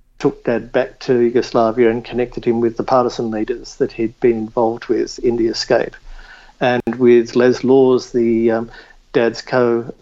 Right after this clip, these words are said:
uh, leader of the escape from England, and they basically talked through the story. Now,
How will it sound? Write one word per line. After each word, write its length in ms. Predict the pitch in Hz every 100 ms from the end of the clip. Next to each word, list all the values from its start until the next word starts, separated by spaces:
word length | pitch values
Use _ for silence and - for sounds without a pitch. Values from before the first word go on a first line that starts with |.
| -
uh, 100 | 120
leader 360 | 120 135 131
of 120 | 113
the 80 | -
escape 440 | 120 - - - - - _
from 340 | - 117 117 -
England, 420 | 147 156 113 - - _ - - -
and 440 | - 120 120 120
they 160 | 120 117
basically 380 | 127 120 - 120
talked 340 | - 135 -
through 220 | - - 117
the 100 | -
story. 420 | - 175 190 - - - - - _ -
Now, 480 | 120 117 113 110